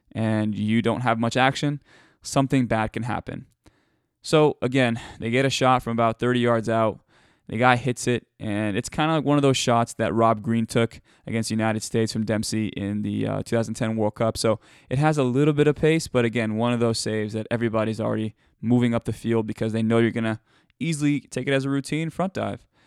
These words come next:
And so he shoots it, but I don't go down to the ground with my body. I stick my hands down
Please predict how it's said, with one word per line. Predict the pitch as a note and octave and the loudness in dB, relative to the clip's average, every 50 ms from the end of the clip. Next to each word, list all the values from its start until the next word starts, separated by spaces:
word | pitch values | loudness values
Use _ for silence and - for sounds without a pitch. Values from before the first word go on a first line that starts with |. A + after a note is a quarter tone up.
| _ - - - - _ _ _ | _ -20 -20 -20 -20 _ _ _
And | G#2+ A#2 B2 B2 A2+ | 2 2 2 2 0
so | - - C3 C3 C3 | 2 4 6 6 6
he | B2+ B2+ C3 B2+ | 6 4 0 -2
shoots | - - - D3+ E3 - - | -2 0 0 0 0 0 0
it, | D#3+ D#3+ - _ _ _ _ _ _ _ _ _ _ _ _ - | 0 0 0 _ _ _ _ _ _ _ _ _ _ _ _ -4
but | A2+ A#2+ A2+ | -2 0 0
I | A2 G#2+ A2 - _ | 0 0 -2 -6 _
don't | - A#2+ B2 B2+ A#2 | 2 4 4 4 4
go | B2+ B2+ A#2+ | 4 4 4
down | G#2 A#2 A2+ A2+ A2 | 4 2 0 2 0
to | A2 | -2
the | G2+ G#2+ | -4 -4
ground | - A2+ A2+ A2+ A2+ | -4 -2 -2 -2 -2
with | A2 G#2+ | -2 -2
my | A2 G#2+ | -4 -4
body. | G2+ G2+ A2 A2+ A2+ A#2 A#2 B2 B2 _ _ _ _ _ _ _ _ _ _ - | 0 0 2 2 2 2 0 -2 -4 _ _ _ _ _ _ _ _ _ _ -10
I | - | -8
stick | C#3 - - - D3+ - | -8 -6 -2 -2 -2 0
my | - D3 C#3 | 2 0 0
hands | C3 C3 B2+ B2+ B2+ A#2+ A2+ | 2 2 2 0 0 0 0
down | B2 B2 B2 A#2+ B2 B2+ | -2 0 0 0 -2 -4